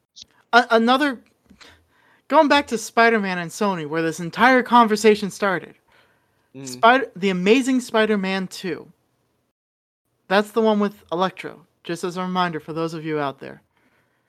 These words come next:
Speaker 2: Oh, God.
Speaker 1: Gwen Stacy dies at the end. Spider-Man wins, but he loses in the end. That's another thing. Like,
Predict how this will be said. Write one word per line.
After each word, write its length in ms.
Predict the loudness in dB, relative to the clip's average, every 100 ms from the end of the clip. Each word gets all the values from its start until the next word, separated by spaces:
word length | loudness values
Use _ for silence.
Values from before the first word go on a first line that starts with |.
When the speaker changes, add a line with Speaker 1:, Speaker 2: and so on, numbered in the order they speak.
| _ _ _ _ _
Speaker 2:
Oh, 160 | -20 _ _
God. 320 | -20 -20 _ _ _
Speaker 1:
Gwen 320 | -4 0 2 0
Stacy 540 | -2 -4 -4 -6 -14
dies 420 | -4 2 2 0
at 140 | -6 -8
the 140 | -10
end. 320 | -10 -14 _ _ _ _ _ _ _ _ _
Spider-Man 840 | -18 0 2 4 2 0 -2 -6
wins, 520 | -6 -2 -2 -4 -10 _ _ _ _
but 140 | -8
he 220 | -6 -8
loses 560 | -8 -2 -2 -2 -6 -10
in 140 | -10
the 120 | -10 -12
end. 300 | -14 -20 _ _ _ _ _ _ _ _ _ _ -8
That's 220 | -6 -2
another 560 | -2 0 4 4 4 2
thing. 480 | 0 -6 -6 -12 _ _ _ _ _ _ _ -2
Like, 300 | -2 -2